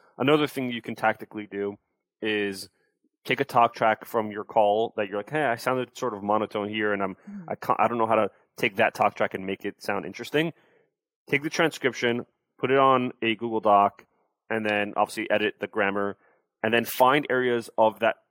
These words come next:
Speaker 1: transcription talk track, that paragraph, that you could have inserted tonality.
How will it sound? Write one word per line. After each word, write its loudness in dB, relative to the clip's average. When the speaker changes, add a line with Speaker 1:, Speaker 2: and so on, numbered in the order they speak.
Speaker 1:
transcription -8
talk -2
track, -14
that -2
paragraph, -2
that -2
you -14
could 0
have 0
inserted -2
tonality. 0